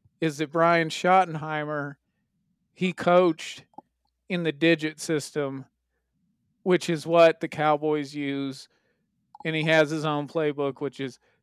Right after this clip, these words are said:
kind of a combination of both. But, you know, it's just that added little element that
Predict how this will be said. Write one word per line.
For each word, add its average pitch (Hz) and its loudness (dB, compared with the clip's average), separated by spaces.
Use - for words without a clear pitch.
kind 160 -6
of 135 -10
a 135 -8
combination 139 -8
of 127 -18
both. 151 2
But, 143 0
you 190 0
know, 180 4
it's - -2
just 180 0
that 165 2
added 175 6
little 175 2
element 147 0
that 156 2